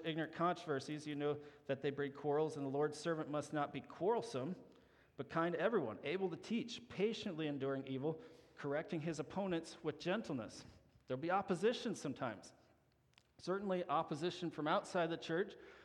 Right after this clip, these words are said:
but it even happens inside when different people have different preferences, as, as people have disagreements. How are you going to keep yourself above reproach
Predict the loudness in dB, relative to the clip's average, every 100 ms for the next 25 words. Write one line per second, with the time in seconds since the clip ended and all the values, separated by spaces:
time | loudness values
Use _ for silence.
0 | -2 0 2 0 0 0 2 2 0 0
1 | 0 0 2 2 0 -2 -4 -4 -4 0
2 | 2 2 0 -10 -10 -6 -4 -2 2 2
3 | 2 -4 -2 0 -2 -8 -14 -2 0 2
4 | -2 -2 -4 -2 0 0 0 -4 -6 -6
5 | -2 0 -2 -4 -16 -8 -2 0 2 2
6 | 0 0 0 0 -2 -2 0 0 -4 -12
7 | -20 -20 _ -8 -6 -6 0 2 2 -2
8 | -2 0 -2 -2 0 0 -2 -10